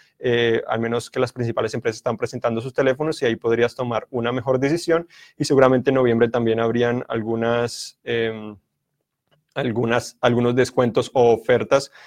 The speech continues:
que podrían hacer aún más interesante o que valga la pena más comprar un teléfono que otro. Eh, alguien preguntó exactamente lo mismo, que si no considero que el Mate treinta Pro se parece a un teléfono de Motorola, y sí es cierto, ya lo mencioné,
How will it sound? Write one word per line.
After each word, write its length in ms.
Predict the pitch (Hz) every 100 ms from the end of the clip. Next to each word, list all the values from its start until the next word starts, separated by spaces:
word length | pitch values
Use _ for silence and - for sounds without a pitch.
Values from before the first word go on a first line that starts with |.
| - -
que 100 | 120
podrían 600 | 120 113 113 113 120 -
hacer 260 | 123 123
aún 160 | 113 120
más 220 | 131 127
interesante 480 | 127 127 123 117 139
o 80 | 120
que 80 | 117
valga 200 | 107 117
la 140 | 117
pena 180 | 117 110
más 200 | 110 -
comprar 340 | 117 117 113 -
un 180 | 113 -
teléfono 460 | 117 110 113 107
que 100 | -
otro. 300 | 113 - - _ _ _ _ _ _ _ _ _ _ _
Eh, 380 | 127 120 120 127
alguien 580 | 135 123 127 135 139 123 - _ _
preguntó 280 | 127 127 131
exactamente 420 | 156 147 156 151
lo 80 | 156
mismo, 240 | 147 143
que 120 | 123 117
si 100 | 123
no 160 | 117
considero 380 | 135 127 131 127
que 80 | 131
el 40 |
Mate 140 | 123 113
treinta 300 | 123 123 120
Pro 120 | 127
se 120 | 127
parece 360 | 120 113 131 123 127
a 40 |
un 140 | 117
teléfono 340 | 110 120 131 123
de 40 |
Motorola, 440 | 120 127 135 156 165
y 140 | 120
sí 160 | - 123
es 80 | -
cierto, 400 | 131 127 143 143
ya 160 | 120 113
lo 80 | 113
mencioné, 500 | 117 123 135 151